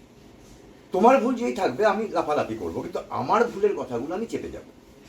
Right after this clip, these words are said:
এটা একটা অদ্ভুত ট্রেন্ড, এটা জানি না, মানে এই ধরনের ট্রেন্ড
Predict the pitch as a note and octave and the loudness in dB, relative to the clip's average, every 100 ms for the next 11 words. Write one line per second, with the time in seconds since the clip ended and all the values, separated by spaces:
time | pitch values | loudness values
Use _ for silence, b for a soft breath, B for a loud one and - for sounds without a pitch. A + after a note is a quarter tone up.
0 | - - - - - - - C4+ A#3+ E3 | -20 -20 -20 -20 -20 -10 -4 0 2 2
1 | E3 C#3+ G#3+ G#3 - G3+ G3+ C3 C3+ F#3 | -2 -4 -8 -10 -4 0 2 2 0 0
2 | - - - - - - - - - - | -2 -12 -20 -20 -20 -20 -20 -20 -20 -20
3 | - - A#2+ A#3 A#3 - - - - - | -20 -10 4 4 4 -2 -8 -20 -20 -20
4 | - - F#2+ F2+ - - - - A3 G#3 | -20 -18 -16 -16 -18 -20 -12 -2 2 2
5 | G#3 G#3 G#3 E3+ E3 A2+ | 2 0 0 2 2 0